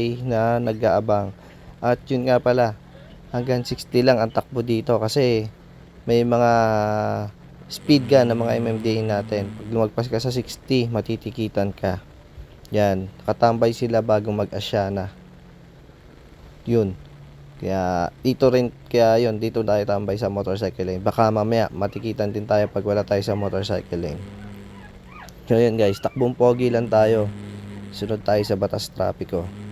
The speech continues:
para iwas abala at iwas huli. Di ba guys? Yun, chill ride lang tayo. Ayan, nasa City of Dreams na tayo guys.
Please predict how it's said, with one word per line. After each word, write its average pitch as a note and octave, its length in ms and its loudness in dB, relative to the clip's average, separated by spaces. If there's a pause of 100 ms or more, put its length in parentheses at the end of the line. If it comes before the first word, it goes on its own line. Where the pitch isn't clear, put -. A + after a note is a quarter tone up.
(340)
para G#2 240 2
iwas G#2+ 400 0
abala G#2 480 2
at G#2+ 60 -10 (100)
iwas G#2 400 -4
huli. G#2+ 320 -2 (880)
Di G#2 80 -4
ba G2 240 2
guys? F#2 480 -4 (800)
Yun, C3+ 400 2
chill A#2+ 240 -2
ride A#2 320 2
lang A#2 160 -2
tayo. B2 480 2
Ayan, A#2 240 0
nasa A2+ 240 -4
City G2 320 -4
of - 160 -10
Dreams A2 320 -4
na A2 80 0
tayo A#2 240 4
guys. G#2 640 0